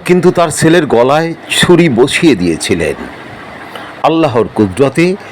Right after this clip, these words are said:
সে ছুরি কাজ করেনি।" তাই আমাদের এই কথা মনে রাখতে হবে, আমাদের মনের ভিতরের যে পশুত্ব রয়েছে, যে খারাপ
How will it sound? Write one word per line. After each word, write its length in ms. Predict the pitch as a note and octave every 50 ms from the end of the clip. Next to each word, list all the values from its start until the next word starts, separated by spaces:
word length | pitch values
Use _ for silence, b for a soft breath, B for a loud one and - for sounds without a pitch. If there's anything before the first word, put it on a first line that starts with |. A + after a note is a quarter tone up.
| B B B
সে 160 | - C3+ C3
ছুরি 460 | B2+ - - C#3 D3 D3 E3 F#3+ F#3 F3+ - - - - - - - -
কাজ 260 | - A2 A2+ A2+ - - -
করেনি।" 420 | - E2 E2 E2+ D2+ C2 C2+ D2+ C2+ B1 - - - - - - - - - - - - - - - - -
তাই 340 | - A2+ G#2+ A2 A#2 C3 D3 - B B B B B
আমাদের 400 | - A2 B2 C3+ C#3 B2+ C3+ A#2
এই 100 | C3 B2+
কথা 240 | - E3 D3+ - D3
মনে 240 | C#3+ A#2+ A#2 A#2+ C3+
রাখতে 320 | D3 D3+ D3+ - - D#3
হবে, 340 | D#3 D#3 D#3+ D3+ E3 F3+ G#3 A3+ B B B B B B B
আমাদের 380 | - A#2 C#3 D#3 D3 D#3+ D3
মনের 380 | C3 C3 C3 C#3+ D3+ E3+ F3+ D3+
ভিতরের 520 | G2+ - C#3 D3 G3 F#3 E3+ A2+ D#2+ C2+ C2 - - B B B B B B B
যে 140 | - A2+ C#3 - -
পশুত্ব 480 | - C#3+ - - G#3+ G#3+ - - - G#2+
রয়েছে, 520 | F#2+ G#2 G2+ G2 F#2 - - A2 G#2+ A2 A2 B B B B B B B B
যে 320 | F#2+ C#3 C3+ B2+ A2+ F#2+ - - B B B B B -
খারাপ 400 | - - C3+ C#3+ D3 - -